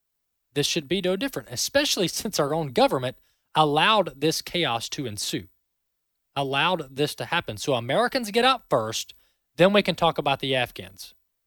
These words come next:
Then we can talk about the Afghans. But you know what we're seeing now? The first flight out on, on the first day of evacuations, after the chaos had already ensued,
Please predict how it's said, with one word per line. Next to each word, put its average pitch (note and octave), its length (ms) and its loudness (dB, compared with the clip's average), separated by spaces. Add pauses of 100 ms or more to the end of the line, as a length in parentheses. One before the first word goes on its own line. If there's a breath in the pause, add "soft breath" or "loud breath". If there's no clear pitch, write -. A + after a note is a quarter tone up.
(120)
Then D3+ 180 0
we E3 80 4
can D#3 120 -6
talk D3 240 -2
about A#2+ 180 -4
the C3+ 140 -2
Afghans. A#2+ 400 -4
But C#3+ 120 -12
you D#3 100 -6
know F#3+ 120 2
what C4 180 0
we're F3 80 -6
seeing G3+ 300 -2
now? G3 300 -6 (1400)
The E3 100 2
first A#3 380 0
flight G3+ 360 2
out E3 400 0 (220)
on, D3+ 240 0
on D#3 140 -2
the C#3+ 80 -2
first - 380 0
day F3+ 180 4
of D#3 100 2
evacuations, C3+ 920 -4 (880)
after F3 280 0
the D3+ 120 -2
chaos D#3+ 420 -2
had B2 80 -8
already B2+ 240 -4
ensued, G2 500 -10